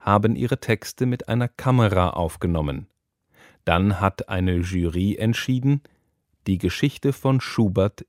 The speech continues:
ist die beste. Schubert bekommt ein Preisgeld von fünfundzwanzigtausend Euro. Die Geschichte heißt Vom Aufstehen.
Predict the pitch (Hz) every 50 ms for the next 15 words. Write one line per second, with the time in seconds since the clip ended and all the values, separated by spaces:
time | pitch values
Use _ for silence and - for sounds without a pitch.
0 | _ - 92 - - - - - - - 110 117 110 101 - - - 87 78 -
1 | - _ _ _ _ _ _ _ _ _ _ _ _ _ _ - - - 120 113
2 | 104 95 107 131 147 - - _ - 165 - - - 123 127 127 - - 127 135
3 | 139 - - - 107 98 92 87 - - - 95 90 87 85 - - _ _ _
4 | _ _ - - 127 131 135 - - - - 127 113 104 92 87 87 82 80 -
5 | - 85 80 80 - - - 78 - - - 95 82 76 73 76 76 85 87 85
6 | - - - 113 104 95 85 80 85 71 - - _ _ _ _ _ _ _ _
7 | _ _ _ _ _ _ _ _ _ _ - - - - _ _ _ _ _ -
8 | 92 87 82 76 - - 85 - - - 139 - - - - 101 82 87 87 90
9 | 98 120 - - - - - _ _ _ _ - - - 120 123 131 - - -
10 | 131 131 120 - - - - - 90 87 82 80 76 69 67